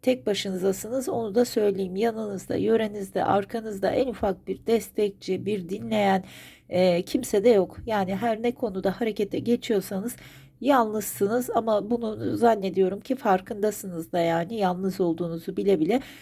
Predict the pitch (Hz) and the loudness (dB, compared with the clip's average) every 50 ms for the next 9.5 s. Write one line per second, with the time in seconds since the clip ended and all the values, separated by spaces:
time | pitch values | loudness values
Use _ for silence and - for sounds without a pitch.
0 | - _ _ - 180 196 214 196 - - 208 185 156 - - - 190 - 165 185 | -20 _ _ -10 -6 -6 -6 -6 -2 0 0 0 0 -2 -6 -10 -10 -8 -8 -8
1 | - - - 170 160 165 170 165 160 - 170 165 170 165 - 247 269 - - - | -8 -8 -8 -8 -6 -6 -6 -6 0 2 4 4 4 2 -2 -8 -8 -10 -12 -18
2 | - - - - - - 214 202 196 - 226 214 220 240 233 - - 208 220 220 | -14 -12 -10 -6 0 4 4 4 4 2 -2 0 2 2 4 4 4 4 6 8
3 | 214 202 202 233 254 - - - 240 226 202 - - 202 185 170 185 190 175 214 | 6 6 6 4 2 0 -4 -8 -8 -8 -6 -4 -4 -4 -2 -2 -2 0 0 0
4 | 214 208 202 - 180 - - 165 156 - 226 233 - - - 254 247 240 - - | 0 -2 -2 -4 -6 -6 -6 -6 -2 -2 -2 -2 -2 0 2 2 2 2 -2 -8
5 | 254 254 254 262 254 247 214 208 220 240 240 240 233 247 233 254 240 240 - - | -2 2 2 2 4 2 0 0 0 0 0 0 0 2 4 4 4 4 4 0
6 | 254 247 - - - _ _ - 202 202 208 202 196 196 196 - - 240 247 226 | -6 -6 -6 -12 -20 _ _ -8 -4 -4 -2 -2 -2 -4 -2 0 -2 0 0 0
7 | 196 196 - - - - - 175 175 175 170 175 170 - _ _ - 190 185 180 | -4 -4 -6 -12 -10 -8 -8 -6 -6 -2 -2 -2 -2 -4 _ _ -2 -2 -2 -2
8 | 185 175 170 165 - - - 247 240 - - 202 196 196 - 220 233 247 226 190 | -2 -8 -8 -10 -8 -4 0 0 0 0 0 -4 -4 -4 -4 -2 0 0 2 2
9 | 185 190 190 190 - 196 196 240 285 | 2 0 0 -2 -4 -4 -2 -2 -4